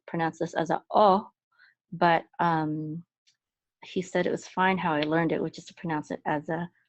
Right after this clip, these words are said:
ah. Okay, so, um, um, so na, and then this is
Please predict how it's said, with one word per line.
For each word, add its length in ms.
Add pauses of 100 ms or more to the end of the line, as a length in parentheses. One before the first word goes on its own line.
(320)
ah. 380 (220)
Okay, 480
so, 200
um, 440 (1300)
um, 680 (220)
so 340
na, 480 (1400)
and 180
then 180
this 200
is 180